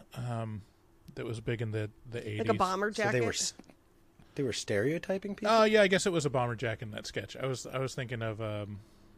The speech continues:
Speaker 1: something else, but, um, but yeah, they're all, like, and then they would each take turns and get up, and they're like, "I'm pissed.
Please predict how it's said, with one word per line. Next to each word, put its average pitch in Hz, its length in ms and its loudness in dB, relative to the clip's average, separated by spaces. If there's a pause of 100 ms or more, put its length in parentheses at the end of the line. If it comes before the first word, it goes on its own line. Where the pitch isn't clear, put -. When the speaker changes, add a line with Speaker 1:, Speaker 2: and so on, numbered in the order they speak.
(380)
Speaker 1:
something - 300 -12
else, - 160 -14
but, 113 180 -8 (540)
um, 117 460 0 (460)
but 143 120 4
yeah, 131 160 4
they're 139 280 6
all, 139 240 8
like, 127 200 2 (260)
and 135 160 -4
then 131 100 0
they 127 140 2
would 123 160 2
each 123 280 -4
take 135 240 -2
turns 117 360 -4
and 120 100 -6
get 113 140 0
up, 113 180 -4
and 117 80 -8
they're 113 140 -10
like, 110 160 -14 (100)
"I'm 185 260 4 (100)
pissed. - 500 4